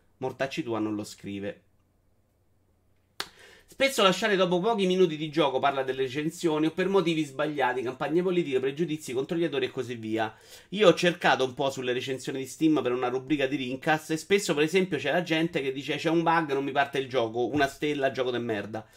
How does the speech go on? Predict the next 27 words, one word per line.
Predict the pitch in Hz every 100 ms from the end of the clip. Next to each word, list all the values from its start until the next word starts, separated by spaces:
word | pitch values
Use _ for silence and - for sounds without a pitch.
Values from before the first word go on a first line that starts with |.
| - -
Poi | 185
magari | 160 165 147
riesce | 131 139 135 139
a |
giocarsi | 127 143 147 131 -
con | 123
una | 151 185
patch | 160 160 - - 170 - -
e | 127
quella | 143 135
recensione, | 135 151 156 - 139 139 139 - -
ehm, | 110 110 110 104 104 101 101 95 76 52 50 50 - -
rimane | 101 117 120 113
lì. | 123 135 107 _ _ _ _ _ _
Quindi | 165 139
questo | 135 151 - -
è | 151
un | 147 127
problema | 120 117 113 117 104 101 104
e | -
evidentemente | 143 113 123 147 156 151 143 147
a | 123
Steam | - 127 123
hanno | 123 113
chiesto | 113 113 117 117
di | 104
risolverlo. | 107 104 87 85 90 -